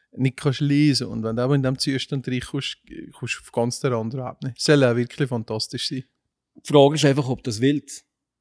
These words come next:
Speaker 2: Also, gell, man kann natürlich auch zu viel nachdenken.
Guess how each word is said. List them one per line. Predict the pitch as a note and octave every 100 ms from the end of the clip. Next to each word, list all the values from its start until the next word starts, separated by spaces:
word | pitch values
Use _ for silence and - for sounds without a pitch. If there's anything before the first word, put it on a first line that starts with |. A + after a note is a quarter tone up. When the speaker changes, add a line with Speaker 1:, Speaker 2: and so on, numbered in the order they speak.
| _ -
Speaker 2:
Also, | C3 C3+
gell, | C3+ D#3+
man | D#3
kann | - D3
natürlich | B2+ C3 C3 C#3+
auch | - _ _ _ _ _ _ _ _
zu | - -
viel | C#3 D3
nachdenken. | C3+ B2+ G2+ F#2 F2 E2+